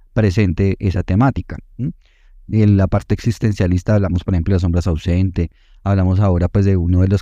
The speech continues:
de un-, una de las canciones que, que viene, pues, en camino,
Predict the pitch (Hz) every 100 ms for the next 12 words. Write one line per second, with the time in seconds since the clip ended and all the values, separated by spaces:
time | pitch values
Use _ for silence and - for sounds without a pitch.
0 | - 104 92 85 78 85 - - 95 90
1 | 98 101 104 104 - 87 95 92 92 -
2 | 107 76 - - 98 95 87 87 95 101
3 | 101 92 95 113 98